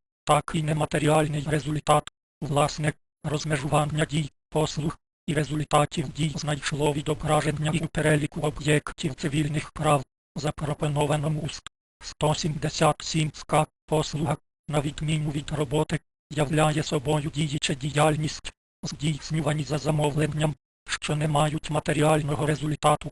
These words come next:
наприклад, діяльність зберігача, комісіонера, перевізника тощо.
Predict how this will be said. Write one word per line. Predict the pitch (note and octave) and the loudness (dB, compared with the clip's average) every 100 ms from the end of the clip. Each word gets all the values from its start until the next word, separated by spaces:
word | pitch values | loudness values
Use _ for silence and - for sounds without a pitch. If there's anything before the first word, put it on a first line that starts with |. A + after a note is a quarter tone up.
| _ | _
наприклад, | D3 D3+ - D3+ D#3 D3 D3+ - _ _ - | -4 -4 0 0 0 0 -2 -4 _ _ -14
діяльність | D#3+ D3 D3 D#3 D3+ D3+ - - | -8 0 4 4 2 -4 -6 -8
зберігача, | D#3 D3+ D3 C#3+ - D#3 D3+ _ _ _ | -4 -2 0 0 4 2 2 _ _ _
комісіонера, | E3 D#3 D3 E3 D3+ D3+ D3+ D3+ _ _ _ | -4 -2 0 2 2 4 2 0 _ _ _
перевізника | - D3+ C#3 D3+ D3+ D3+ D#3 | -2 0 0 -2 -4 -2 -2
тощо. | - D3 - - | 0 0 0 -4